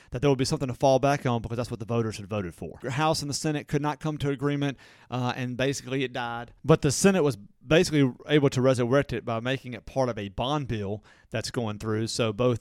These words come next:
the bond bill and the marijuana bill are tied together, uh, have been submitted back to the House. It is in the House Speaker's hands. So we will see what happens. The lawsuit still is going forward.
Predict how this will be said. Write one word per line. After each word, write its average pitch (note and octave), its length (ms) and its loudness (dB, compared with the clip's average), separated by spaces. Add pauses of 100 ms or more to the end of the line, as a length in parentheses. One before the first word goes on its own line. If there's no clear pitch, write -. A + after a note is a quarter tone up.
(120)
the A#2 300 -4 (140)
bond D3+ 380 2
bill D#3+ 400 4 (240)
and D3 440 0 (220)
the C3 520 0
marijuana C3 500 2
bill A#2+ 200 4
are A#2 160 -2
tied C#3+ 340 -2
together, C3 420 -2 (360)
uh, B2 80 0
have A#2+ 260 2
been C#3 220 6
submitted C3 420 -2
back C#3+ 280 0
to D#3 100 -6
the D#3 80 0
House. C#3+ 420 -2
It B2 100 -4
is B2 140 -4
in C3+ 60 -6
the B2+ 60 -2
House C#3+ 240 -2
Speaker's C#3+ 340 -6
hands. C#3 460 -6 (420)
So - 140 4
we C#3 140 8
will C3 120 6
see C#3 200 0
what B2+ 160 2
happens. - 380 -8
The A#2+ 80 -4
lawsuit E3+ 480 4
still E3+ 220 0
is D3 80 -2
going D3 200 -4
forward. E3+ 400 -2